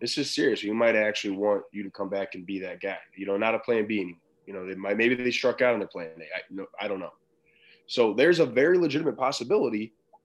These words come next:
you have three openings. Now, in my eyes, if that happens, then I think you can hire, you have a spot where immediate need,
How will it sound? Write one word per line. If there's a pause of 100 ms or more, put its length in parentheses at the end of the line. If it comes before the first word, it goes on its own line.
you
have
three
openings. (360)
Now,
in
my
eyes,
if
that
happens, (920)
then
I
think
you
can
hire,
you
have
a
spot
where
immediate
need,